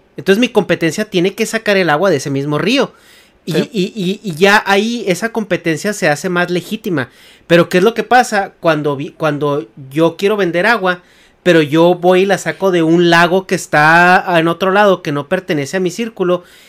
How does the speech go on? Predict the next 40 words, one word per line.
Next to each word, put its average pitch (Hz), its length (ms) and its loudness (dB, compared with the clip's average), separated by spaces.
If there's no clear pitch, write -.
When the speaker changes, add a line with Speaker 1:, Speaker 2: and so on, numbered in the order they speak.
Speaker 1:
y 160 120 -4
tengo 165 280 2
una 190 180 2
manera 160 480 0
de, 165 340 2
de, 139 540 -4
de 143 120 -2
extraerla 147 760 2
hasta 143 460 0
gratis, 156 500 -2
¿no? 208 220 -4
O 143 80 -10
sea, 156 180 0
porque, 151 480 -2
pues, 139 140 -8
puedo 160 220 0
llegar 151 300 0
y 175 80 -2
nadie, 165 400 0
nadie 160 260 0
reclamó 147 340 -4
ese 151 140 -10
lago. 180 300 -4
Eso 165 240 -2
es 196 40 -2
lo 208 120 -2
que 185 80 -8
está 160 180 -4
pasando 175 400 -4
con 196 100 -2
los 175 120 -4
capitales, 147 720 -4
eh, 143 180 -2
sobre 131 300 -6
todo 139 320 0
de, 165 180 0
de, 135 200 -6
de 127 200 -8
países 135 300 -6
desarrollados, 175 760 -2